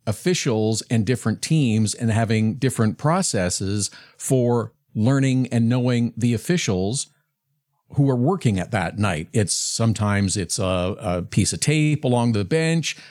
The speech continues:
Sometimes it's a, a list that's posted, but the teams are becoming more and more prominent in doing this and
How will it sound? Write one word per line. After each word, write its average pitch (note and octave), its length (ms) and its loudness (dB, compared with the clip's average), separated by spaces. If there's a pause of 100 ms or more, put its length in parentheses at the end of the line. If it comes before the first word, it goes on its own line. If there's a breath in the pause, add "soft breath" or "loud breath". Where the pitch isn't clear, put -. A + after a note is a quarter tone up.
Sometimes G2+ 880 0
it's F2+ 220 -4
a, F2+ 240 -2
a F#2 100 -2
list B2+ 320 0
that's B2 180 0
posted, B2 640 0
but A#2 240 0 (400 loud breath)
the G#2+ 100 2
teams D3 560 2
are A2+ 200 0
becoming G#2+ 680 0
more A2 440 0
and A2 180 2
more G#2 300 0
prominent A2 560 0
in G#2 140 2
doing B2 280 2
this F2+ 240 -2
and G2 320 0